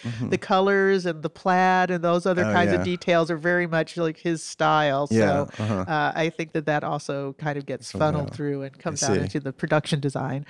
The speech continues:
Speaker 1: Yeah.
Speaker 2: Yeah.
Speaker 1: Yeah, it's, uh, it's interesting you mentioned the, uh, the, the way the, the finale d-, and of, of the, of the film, just because, uh, you know, I don't think it's, like, a perfect film. You know, the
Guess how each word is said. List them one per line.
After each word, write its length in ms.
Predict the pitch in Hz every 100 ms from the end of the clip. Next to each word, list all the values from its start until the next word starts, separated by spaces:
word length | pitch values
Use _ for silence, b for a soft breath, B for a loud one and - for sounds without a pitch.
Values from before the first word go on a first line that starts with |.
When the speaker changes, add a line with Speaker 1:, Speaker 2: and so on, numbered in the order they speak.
| -
Speaker 1:
Yeah. 300 | 107 101 92
Speaker 2:
Yeah. 160 | 92 - B B B B B _ _ -
Speaker 1:
Yeah, 240 | 139 127
it's, 100 | 117
uh, 80 | 139
it's 200 | 147 -
interesting 360 | 170 151 - 143
you 60 |
mentioned 400 | 127 127 - 113 107
the, 240 | 104 101
uh, 100 | 98
the, 160 | 98 82
the 180 | 104
way 320 | 101 104 101 98
the, 180 | 101 - -
the 60 |
finale 440 | - 104 101 98 92
d-, 140 | 110 95
and 260 | 98 92 - -
of, 160 | 98 95
of 220 | - 98
the, 200 | 95 95 -
of 80 | 98
the 100 | 98
film, 480 | - 101 95 95 -
just 200 | - -
because, 640 | 110 - 107 101 98 - - _ _ _
uh, 40 | 107
you 160 | 113
know, 80 | 135
I 140 | 131
don't 160 | 147 139
think 140 | 139
it's, 100 | 110
like, 100 | 101
a 60 | 101
perfect 460 | - 110 - - _
film. 460 | - - - 98 -
You 140 | - 98
know, 160 | 87
the 200 | - 95